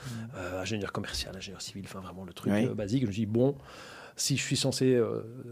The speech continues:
Speaker 1: suivre la trace, euh, ou le, le, le cadre familial, bon, autant me donner des chances en faisant une spéciale maths que j'ai abandonnée en cours de route, pour quand même revenir à mon envie initiale qui était de faire la bio, par passion,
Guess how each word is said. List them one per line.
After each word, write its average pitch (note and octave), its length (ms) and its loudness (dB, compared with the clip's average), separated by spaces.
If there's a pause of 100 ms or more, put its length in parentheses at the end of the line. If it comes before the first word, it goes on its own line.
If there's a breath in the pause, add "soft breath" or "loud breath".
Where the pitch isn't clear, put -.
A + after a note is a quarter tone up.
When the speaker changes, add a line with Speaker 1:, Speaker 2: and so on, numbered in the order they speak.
Speaker 1:
suivre B2+ 360 6
la B2 80 8
trace, - 400 2
euh, G#2+ 180 2
ou A2 160 2
le, G#2+ 140 4
le, G#2+ 120 0
le A2 120 0
cadre C3 260 8
familial, B2 480 8
bon, A2+ 160 6
autant A2+ 160 4
me A2+ 60 6
donner A#2 200 6
des A2 80 6
chances A#2+ 280 0
en A#2 60 2
faisant A2+ 120 4
une G#2+ 60 4
spéciale A#2 340 4
maths D3 180 8
que C3 100 4
j'ai B2 100 8
abandonnée A#2+ 340 8
en A#2+ 80 4
cours A#2+ 140 2
de G#2+ 60 4
route, B2+ 280 2 (400 loud breath)
pour - 160 4
quand D#3 80 8
même D#3 160 10
revenir C3 400 8
à C3 140 8
mon A#2+ 180 6
envie A#2 160 4
initiale A#2 340 4
qui - 100 -8
était A#2+ 100 0
de G#2+ 80 0
faire A2+ 100 0
la G#2 80 2
bio, A#2 380 4 (600 loud breath)
par - 140 8
passion, D3 420 8